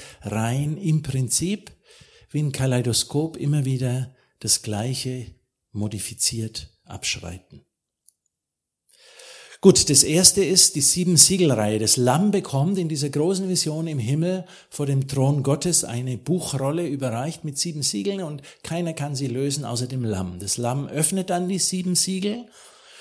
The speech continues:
und dann passiert Verschiedenes. Als erstes kommt ein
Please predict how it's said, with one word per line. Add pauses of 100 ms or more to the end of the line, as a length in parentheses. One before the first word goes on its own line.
(160)
und
dann
passiert
Verschiedenes.
Als
erstes
kommt
ein